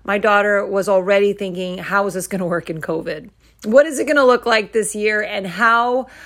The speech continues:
uh, are we gonna go about planning? And what changes are gonna be made?" And, you know, all the what ifs and the doubts and the, the questions and the confusions of what to expect. And that's really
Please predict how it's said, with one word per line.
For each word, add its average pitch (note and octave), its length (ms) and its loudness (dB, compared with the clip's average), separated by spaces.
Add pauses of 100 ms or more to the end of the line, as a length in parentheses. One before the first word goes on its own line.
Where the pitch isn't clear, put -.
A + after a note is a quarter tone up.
(140)
uh, G#3+ 200 -2
are A3 120 2
we A3 120 -2
gonna A3+ 160 2
go A3 100 0
about G3+ 220 0
planning? B3 460 -2
And F#3+ 420 -8
what A#3 240 0
changes C4 440 0
are A3 80 4
gonna G3+ 220 -2
be F3+ 340 -4 (260)
made?" F#3+ 540 -4
And, G3 500 -2
you B3 100 -2
know, B3+ 80 0
all C4 180 4
the D4 100 0
what A#3 240 4
ifs A3+ 280 -2
and G#3 120 -2
the G#3 60 -2
doubts A3 460 2
and G#3 120 -2
the, F#3+ 220 0
the G3 80 -4
questions G#3 720 -4
and G3 200 -8
the G3 60 -4
confusions B3 720 0
of G3+ 480 0
what A3 140 -2
to A3+ 80 -2
expect. D4+ 520 -4
And A3 160 -2 (640)
that's A4 320 0
really D#4 480 2